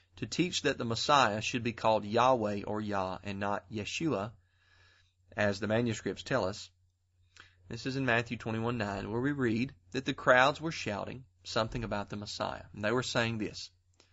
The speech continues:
"Blessed is he who comes in the name of the Lord." Now this, I'm reading out of an English version.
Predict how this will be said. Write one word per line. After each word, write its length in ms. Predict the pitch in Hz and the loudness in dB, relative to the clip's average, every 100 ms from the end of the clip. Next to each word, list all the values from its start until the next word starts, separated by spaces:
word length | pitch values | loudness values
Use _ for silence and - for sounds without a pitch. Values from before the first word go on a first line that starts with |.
| _ _ _ _ _ | _ _ _ _ _
"Blessed 720 | 110 107 120 165 180 - 214 - | -10 2 6 6 4 -4 -6 -2
is 280 | 175 165 | 0 0
he 520 | - 170 131 113 156 165 _ _ _ _ _ _ _ _ _ _ - | -4 -2 0 -2 -4 -10 _ _ _ _ _ _ _ _ _ _ -4
who 120 | 147 | -2
comes 480 | 143 156 156 170 - | 0 2 2 0 -6
in 200 | - 139 | -6 -4
the 80 | 131 | -2
name 400 | 127 127 135 131 | 0 0 0 -2
of 160 | 123 | -4
the 60 | 113 | -2
Lord." 400 | 113 110 92 90 | 0 0 -4 -6
Now 160 | 98 98 | -6 -2
this, 320 | 143 - - | -2 -2 0
I'm 160 | 127 135 | 2 4
reading 220 | 135 123 | 2 2
out 80 | 113 | 0
of 80 | |
an 60 | 107 | 0
English 440 | 104 104 101 - - | -4 -6 -8 -10 -12
version. 400 | 101 98 95 - | -6 -6 -8 -16